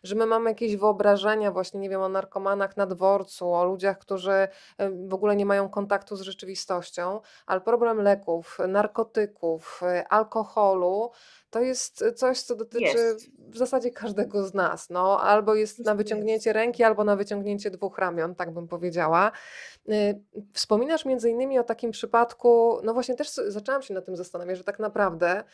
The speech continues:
Speaker 1: mm, problem narkotyków czy lekomanii wśród lekarzy może być bardzo duży, bo oni mają po prostu też do tego dostęp. Ty op-, opowiadasz o dyżurze, w którym lekarz, y, popadł w tak zwane sen terminalne, o którym w ogóle nie miałam pojęcia, że coś takiego istnieje. Powiedz, o co chodzi i czy faktycznie ta branża też sprzyja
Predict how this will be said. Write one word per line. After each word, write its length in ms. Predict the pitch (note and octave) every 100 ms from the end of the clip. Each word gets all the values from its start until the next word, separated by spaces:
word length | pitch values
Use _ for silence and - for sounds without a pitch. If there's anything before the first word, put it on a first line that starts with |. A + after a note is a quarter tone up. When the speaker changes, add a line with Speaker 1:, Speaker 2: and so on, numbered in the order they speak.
| - - _ _
Speaker 1:
mm, 220 | G3+ G3
problem 360 | G3+ A3+ A3 G#3+
narkotyków 600 | G#3+ G#3 G#3 A3+ A#3 A3
czy 120 | -
lekomanii 500 | G#3 G#3 G3+ G3+ G#3+
wśród 280 | A3+ A#3 A3
lekarzy 920 | G#3+ G#3 G3 F3+ F3 F#3 G#3 B3 B3+ -
może 240 | A3 A3+
być 140 | A3
bardzo 300 | G#3+ A3 G#3+
duży, 220 | G3+ G#3 A#3
bo 120 | A3
oni 140 | A#3+
mają 240 | A#3+ B3 A#3+
po 100 | A#3+
prostu 280 | A3+ - A#3
też 160 | A#3
do 100 | G#3+
tego 240 | A#3 A3 A#3
dostęp. 500 | D#4 D4 - F#3 F3+
Ty 100 | G3+
op-, 400 | G3+ G#3 G3+ G3+
opowiadasz 460 | G#3 G#3 A3 A#3
o 40 | G#3
dyżurze, 600 | G#3 G3+ F3+ F3+ F3+ A3 - - -
w 40 |
którym 260 | - A3+ A#3
lekarz, 540 | A3 G#3+ A#3 A3+ -
y, 40 | - G#3 G#3+ G#3+ G#3+ _
popadł 440 | A3+ A3 A3+ A#3
w 60 | G#3+
tak 160 | G3+
zwane 280 | F#3+ A3 A3
sen 260 | G#3 A#3 A#3
terminalne, 560 | A3+ A3 G#3+ F#3+ F#3+
o 40 | G#3+
którym 280 | - A3+ G#3+
w 40 |
ogóle 240 | G#3 A3+
nie 100 | A3
miałam 200 | A3 G#3
pojęcia, 340 | G#3 G#3 G#3 A3
że 80 | G#3
coś 140 | G3+
takiego 300 | G3+ G#3+ G#3
istnieje. 300 | G#3+ A3+ G3
Powiedz, 280 | G#3 G3+ G3
o 60 | -
co 140 | -
chodzi 440 | G3+ F3+ F#3 A3 A3+
i 60 |
czy 120 | -
faktycznie 440 | A3 G#3 A#3+ - A#3
ta 140 | A3
branża 360 | G#3 G#3 G#3+ A3
też 300 | A#3 A3+ -
sprzyja 680 | - - - F#3+ F#3 A3